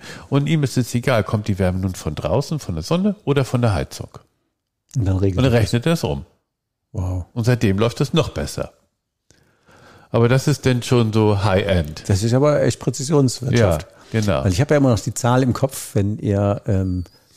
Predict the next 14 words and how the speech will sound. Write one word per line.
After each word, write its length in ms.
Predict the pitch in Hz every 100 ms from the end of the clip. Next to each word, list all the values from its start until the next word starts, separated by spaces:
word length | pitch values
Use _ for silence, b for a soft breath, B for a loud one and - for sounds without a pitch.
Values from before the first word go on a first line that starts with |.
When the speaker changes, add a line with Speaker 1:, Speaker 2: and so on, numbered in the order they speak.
| b
Speaker 2:
am 140 | - 98
Ende 540 | 107 120 127 127 127 - -
euren 540 | 110 101 101 98 98
Lieferanten 640 | 101 120 101 123 202 110
ja 140 | 101 101
die, 340 | 101 98 92 B B B B B
die 80 | 104
Hähnchen 380 | 92 127 - -
abliefert, 560 | 120 127 101 117 151 131
Speaker 1:
Mhm. 240 | 131 151 -
Speaker 2:
dann 140 | - 95
dürft 300 | 123 139 135
ihr 120 | 117
ja 460 | 113 117 123 127